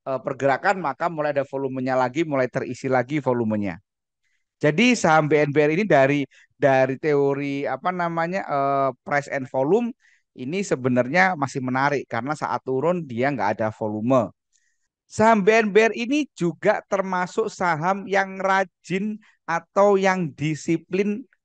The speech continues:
bikin gap sekaligus nutup gap. Ini tanggal dua belas Agustus ada gap ke tanggal lima belas, lima belas ke tanggal enam belas ada gap,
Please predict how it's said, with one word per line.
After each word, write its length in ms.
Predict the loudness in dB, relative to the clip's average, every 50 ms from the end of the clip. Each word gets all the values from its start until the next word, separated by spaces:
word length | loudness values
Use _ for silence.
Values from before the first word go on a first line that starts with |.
| _ _ -10
bikin 320 | -6 0 0 0 0 0 2
gap 320 | 4 4 4 4 2 _ _ -20 _ _
sekaligus 500 | -12 -4 0 0 0 2 2 0 0 0
nutup 400 | -2 -8 -8 -4 -4 -4 -4 -4
gap. 240 | -4 -2 -2 -2 -2 _ _ _ _ _ _ _ _ _ _ _
Ini 400 | -10 -4 -2 0 2 2 0 0
tanggal 460 | 2 2 4 4 4 4 4 4 4 2
dua 180 | 2 2 2 2
belas 180 | 2 0 -2 -2
Agustus 400 | -2 -6 -4 -6 -8 -10 -8 -6
ada 160 | -4 -2 -2 -2
gap 340 | 0 2 4 4 4 4 2 _ -12
ke 80 | -10
tanggal 240 | -8 -6 -6 -4 -4
lima 220 | -2 0 0 0 0
belas, 480 | 2 4 6 6 6 6 4 2 -2 _ -20 -20 _ _
lima 320 | -10 -6 -4 0 0 0 0
belas 400 | 2 2 2 4 4 4 2 0
ke 160 | -4 -4 -4
tanggal 480 | -2 -2 -2 -2 0 0 0 -2 -4 -6 -8
enam 160 | -8 -8 -6
belas 240 | -2 0 -2 0 0
ada 160 | -2 -4 -4
gap, 320 | -4 -2 -2 -2 -2 -4